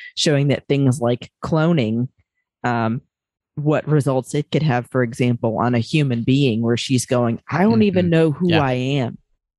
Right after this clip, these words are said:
Speaker 2: Yeah.
Speaker 1: You know,
Speaker 2: Yep.
Speaker 1: that whole question that a kid who is adopted might have about what their biological parents are like, she's going through on a whole nother level of, "Do I even have a mother, or what I,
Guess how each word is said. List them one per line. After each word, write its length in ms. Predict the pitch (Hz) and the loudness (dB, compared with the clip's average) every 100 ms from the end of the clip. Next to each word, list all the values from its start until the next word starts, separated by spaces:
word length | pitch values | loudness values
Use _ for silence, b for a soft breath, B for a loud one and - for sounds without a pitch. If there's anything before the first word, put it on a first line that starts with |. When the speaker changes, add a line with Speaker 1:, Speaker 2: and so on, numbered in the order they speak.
| _ - | _ -12
Speaker 2:
Yeah. 200 | 101 104 _ _ - | -10 -12 _ _ -2
Speaker 1:
You 80 | 170 | 0
know, 140 | 143 | 2
Speaker 2:
Yep. 140 | 123 - _ | 0 -2 _
Speaker 1:
that 140 | 180 156 | -2 0
whole 180 | 185 185 | 0 0
question 480 | - 175 - 165 151 | 0 0 0 -4 -2
that 160 | 139 _ _ _ _ _ - | -4 _ _ _ _ _ -4
a 80 | 147 | -4
kid 400 | - 175 170 160 | 0 2 4 2
who 360 | 160 165 151 - | 2 2 2 2
is 460 | 135 135 135 127 - _ _ | 2 4 2 0 -10 _ _
adopted 800 | 143 143 123 233 - 117 110 139 _ _ - | -2 0 0 -2 -2 0 0 -4 _ _ -6
might 220 | 135 - | -4 -2
have 260 | 143 131 | -2 0
about 300 | 131 131 127 123 | 0 0 -2 -2
what 280 | 139 147 | -2 -2
their 100 | 147 | -2
biological 720 | 131 131 131 123 127 123 131 127 | -2 0 0 0 0 -2 -2 -2
parents 460 | - 147 190 - | -2 -2 -2 -2
are 100 | 131 | -4
like, 380 | 107 104 117 - - _ _ | -2 0 0 -4 -14 _ _
she's 320 | - 196 202 | -2 2 2
going 260 | - 156 139 | 2 0 2
through 260 | 151 139 120 | 0 2 2
on 120 | 131 | 2
a 60 | 120 | 0
whole 240 | 190 196 | 2 2
nother 260 | 190 151 127 | 4 2 0
level 400 | 139 165 135 123 | 0 0 0 0
of, 160 | 120 | -2
"Do 160 | - 143 | 0 2
I 60 | 147 | 2
even 220 | 147 123 | 0 -2
have 320 | 127 151 143 | -2 -2 -2
a 60 | 143 | -2
mother, 380 | 131 143 135 - | -2 0 -2 -4
or 140 | 127 | -6
what 160 | 127 127 | -2 0
I, 160 | 131 | 0